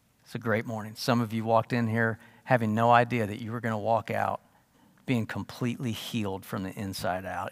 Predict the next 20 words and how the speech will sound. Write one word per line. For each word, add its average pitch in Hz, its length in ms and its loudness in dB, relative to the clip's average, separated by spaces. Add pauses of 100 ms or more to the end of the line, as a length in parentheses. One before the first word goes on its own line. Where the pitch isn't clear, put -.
and 95 100 -6
that 101 160 -2
is 110 120 -12
worth - 160 -10
celebrating. - 600 -10
So - 140 -8
let - 60 -10
me 98 80 -10
pray. 107 280 -10
God, 110 280 -4
thank 110 280 -8
you. 117 200 -8 (1080)
Thank 139 340 4
you 131 100 0
for 123 180 -2
the 107 100 -2
power 147 800 6 (1000)
of 113 140 0
the 113 80 -10
cross, - 760 4